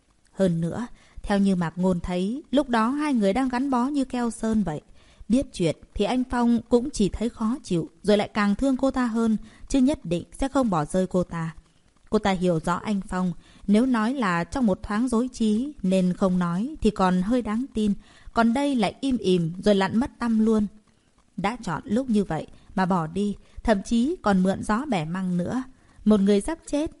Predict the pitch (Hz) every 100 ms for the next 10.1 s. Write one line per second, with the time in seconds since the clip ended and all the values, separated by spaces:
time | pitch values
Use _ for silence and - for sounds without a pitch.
0 | _ - 311 247 185 180 185 - 269 339
1 | 277 202 185 240 247 254 190 165 - 196
2 | 190 - _ _ _ _ _ - 247 175
3 | 170 160 - - - - 208 196 233 285
4 | 269 254 330 277 247 247 208 165 160 -
5 | - - 196 185 254 262 269 247 240 269
6 | 214 208 320 - 190 185 180 175 294 240
7 | 185 170 - 220 233 214 294 - 220 170
8 | 180 170 170 160 - 254 302 - 180 202
9 | 202 294 208 180 247 - 180 - - 202